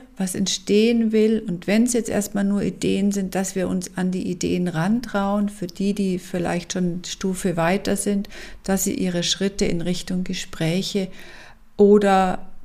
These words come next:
Produkte, neue Produktideen ins Leben zu rufen und aktiv zu werden. Diese Energie ist jetzt für euch da. Sie wird kosmisch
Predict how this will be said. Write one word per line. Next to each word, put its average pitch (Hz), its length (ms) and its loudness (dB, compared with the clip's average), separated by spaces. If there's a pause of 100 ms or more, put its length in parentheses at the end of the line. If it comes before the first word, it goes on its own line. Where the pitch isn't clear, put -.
Produkte, 202 640 0
neue 190 520 4
Produktideen 185 920 0
ins 180 300 -2
Leben 180 380 0
zu 170 140 -6
rufen 165 520 -4 (200)
und 175 300 0
aktiv 180 480 -2
zu 156 180 -2
werden. - 400 -6 (2000)
Diese 269 280 8
Energie 208 720 4 (880)
ist - 260 -4
jetzt - 540 2 (1000)
für 196 220 2
euch 180 320 0
da. 220 460 4 (800)
Sie 196 240 0
wird 190 200 0
kosmisch 240 840 0